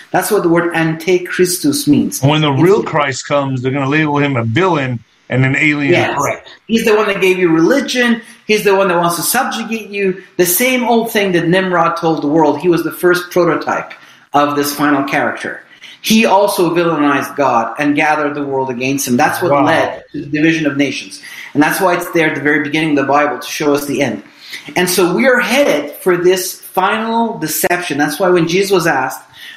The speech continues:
Speaker 1: to speak
Speaker 2: A
Speaker 1: of
Speaker 2: final
Speaker 1: his
Speaker 2: deception.
Speaker 1: Yes. When he was asked to talk about his coming, or, you know, the end of the age, that's what they asked him in Matthew twenty-four,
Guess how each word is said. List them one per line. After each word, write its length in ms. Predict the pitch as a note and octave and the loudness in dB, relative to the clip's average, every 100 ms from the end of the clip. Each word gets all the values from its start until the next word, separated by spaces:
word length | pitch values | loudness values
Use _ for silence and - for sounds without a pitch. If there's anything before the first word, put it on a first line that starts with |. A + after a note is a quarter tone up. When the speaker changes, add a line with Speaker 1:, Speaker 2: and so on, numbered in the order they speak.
| - | -4
Speaker 1:
to 120 | D#3+ | -2
speak 500 | - - G3 A#3 - | -2 -2 0 -2 -2
Speaker 2:
A 20 | - | -4
Speaker 1:
of 280 | E3+ F#3 | 0 0
Speaker 2:
final 380 | F#3 D#3+ E3+ E3+ | 2 0 0 0
Speaker 1:
his 180 | E3 C3+ | -2 -4
Speaker 2:
deception. 420 | D#3 D3 - - _ D#3+ - - - - | -2 -2 -4 -10 _ -20 -20 -20 -20 -2
Speaker 1:
Yes. 360 | D3+ C3 - - - - _ | 0 0 -2 -10 -18 -20 _
When 220 | D3 F3 | 0 2
he 120 | E3+ | 4
was 160 | F3+ E3+ | 2 2
asked 240 | F3+ - F#3 | 0 0 -4
to 60 | |
talk 280 | E3+ F#3 F#3+ | -2 -2 -2
about 340 | F3 F3+ F3+ | -2 -2 0
his 200 | F3+ E3 | -4 -6
coming, 580 | - A3 G#3+ B2+ A#2 C3+ | -4 0 2 2 -2 0
or, 260 | C#3+ C#3 C3 | 0 0 0
you 80 | C#3 | 0
know, 100 | C#3+ | 0
the 140 | D3 | 2
end 180 | F3+ F3+ | 2 2
of 120 | D3 | 2
the 140 | D3 | 2
age, 440 | E3+ D3 A#2 B2+ - | 4 4 0 -4 -4
that's 240 | D3 D3 | -4 -2
what 80 | C#3 | 0
they 100 | C3+ | 2
asked 280 | C3+ D3 - | 2 0 -2
him 100 | C3 | -2
in 120 | C#3 | 0
Matthew 360 | C#3+ D3 C#3+ C#3 | 2 0 -4 -6
twenty-four, 720 | C#3+ C3 A#2+ G3 E3+ C3+ | -4 -4 0 2 4 2